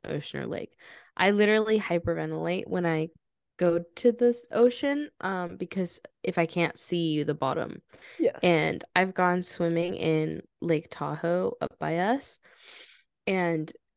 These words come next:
Speaker 1: like, my, one time we, like, went out into the center, and I, like, actually, like, was hyperventilating, thinking that, like, a, I was gonna have a Jaws moment where I'm just floating here and then some big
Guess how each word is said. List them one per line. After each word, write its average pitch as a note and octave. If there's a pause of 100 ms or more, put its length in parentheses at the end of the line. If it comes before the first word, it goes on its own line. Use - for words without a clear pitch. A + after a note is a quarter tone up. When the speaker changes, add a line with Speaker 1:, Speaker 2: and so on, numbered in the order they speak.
(180)
Speaker 1:
like, D#3+
my, E3+ (220)
one F3+
time F#3
we, F3
like, D#3+ (120)
went E3
out E3
into E3
the D3
center, F#3+ (540)
and D#3+ (280)
I, D#3+
like, E3+ (140)
actually, D#3+ (220)
like, D3+
was E3
hyperventilating, D3
thinking D3+
that, C#3+
like, - (640)
a, E3+ (120)
I D#3+
was E3
gonna E3
have D#3
a D#3
Jaws C#3
moment B2
where -
I'm D3+
just -
floating D3+
here D#3+
and D#3
then D3+
some D#3
big C#3+